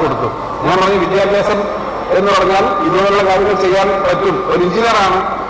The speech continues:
ഒരു സ്റ്റാർട്ടപ്പ് നടത്തുന്നതാണ് ആ പയ്യൻ ചെ-, ചെയ്തു കൊടുത്തത്. അങ്ങനെ ആ സൊല്യൂഷൻ തയ്യാറാക്കി കൊടുത്തത് ആ വണ്ടി. അപ്പൊ ഇതിന് ലൈസൻസ് കൊടുക്കുന്ന ഒരു നിയമമില്ല. അന്ന് ശ്രീ അനിൽ രാജുവാണ് മിനിസ്റ്റർ, എൻ്റെ ഓർമ്മ.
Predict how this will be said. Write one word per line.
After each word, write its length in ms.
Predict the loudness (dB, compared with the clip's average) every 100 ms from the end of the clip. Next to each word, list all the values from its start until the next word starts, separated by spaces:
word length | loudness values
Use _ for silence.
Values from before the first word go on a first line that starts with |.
| -4 0
ഒരു 120 | 0
സ്റ്റാർട്ടപ്പ് 400 | 2 0 2 2 2
നടത്തുന്നതാണ് 540 | 2 2 2 2 0 -2 -4 -6 -2 0
ആ 20 | 2
പയ്യൻ 260 | 2 2 0 0
ചെ-, 160 | -2 0
ചെയ്തു 160 | 0 2
കൊടുത്തത്. 260 | 2 2 2
അങ്ങനെ 240 | 2 2 2 4
ആ 40 | 2 2 0
സൊല്യൂഷൻ 420 | 0 2 2 0 -2 -4 -8 -8 -6 0
തയ്യാറാക്കി 420 | 2 4 2 0 0
കൊടുത്തത് 340 | 2 2 2 0 0 2
ആ 20 | 2
വണ്ടി. 300 | 2 2 2 2 0
അപ്പൊ 100 | 2
ഇതിന് 160 | 4 4 4
ലൈസൻസ് 320 | 2 2 2
കൊടുക്കുന്ന 280 | 4 2 2 2
ഒരു 100 | 2
നിയമമില്ല. 360 | 2 2 2 0 -2 -6 -8 -8 -8 -8 -8 -8 -6 -6 -4 -2 0
അന്ന് 200 | 2 2 0 -2
ശ്രീ 140 | 0 0
അനിൽ 200 | 0 0 2
രാജുവാണ് 380 | 2 2 2 0 -2
മിനിസ്റ്റർ, 360 | -2 -2 -2 0
എൻ്റെ 120 | 0 0
ഓർമ്മ. 180 | -2